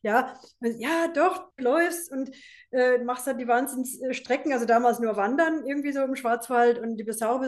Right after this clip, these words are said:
so verrückt und, ähm, „Ach komm, ja.“ Und irgendwie hab ich, ich,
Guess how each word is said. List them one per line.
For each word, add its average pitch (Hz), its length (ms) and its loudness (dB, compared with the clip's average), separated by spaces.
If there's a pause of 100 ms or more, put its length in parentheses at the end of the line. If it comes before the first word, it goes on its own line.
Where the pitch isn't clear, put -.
so 262 120 -6
verrückt 247 440 2
und, 247 200 -6 (340)
ähm, 247 380 4
„Ach - 140 -12
komm, 294 340 -2 (160)
ja.“ 277 280 2 (320)
Und 269 220 0 (240)
irgendwie 311 420 0
hab 277 300 -6
ich, - 260 -10 (120)
ich, 277 240 -6